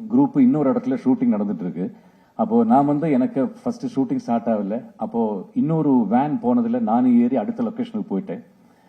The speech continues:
கன் ராஜேந்தர்னு ஒருத்தர் இருப்பாரு, கமல் சாருக்கு எல்லாம் தெரியும், சினிமால வந்து கன் எல்லாம் சப்ளை பண்ற. அப்ப ராஜேந்திரன் வந்து நிறைய டம்மி கன்ஸ் எல்லாம் கொடுத்திருக்காரு. அந்த வேன்ல நான் ஏறி போய்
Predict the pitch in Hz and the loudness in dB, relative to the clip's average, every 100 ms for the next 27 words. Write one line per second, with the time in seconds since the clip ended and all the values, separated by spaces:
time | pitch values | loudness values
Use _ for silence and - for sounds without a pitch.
0 | _ _ _ 113 151 175 170 160 143 156 | _ _ _ 0 2 4 4 4 4 0
1 | 147 151 147 120 120 113 117 107 101 104 | 0 -2 0 0 0 -2 0 -2 -2 -2
2 | 110 113 107 98 107 107 101 101 101 104 | -2 -2 -4 -6 -6 -6 -6 -4 -4 -4
3 | - _ _ - 233 240 226 220 - - | -12 _ _ 0 4 4 4 2 0 0
4 | 117 127 113 113 110 120 110 98 87 90 | 2 4 2 0 -2 -2 -2 -2 -6 -6
5 | 98 98 123 135 139 - 123 - 220 220 | -4 0 0 2 0 0 0 0 -2 -2
6 | 123 208 220 262 127 113 110 113 117 98 | -2 -2 0 0 0 0 -2 0 -2 -2
7 | 101 98 101 233 - 226 113 123 135 127 | -6 -6 -8 -8 -4 0 2 0 0 0
8 | 120 117 117 120 101 117 | 0 0 0 -2 -2 -6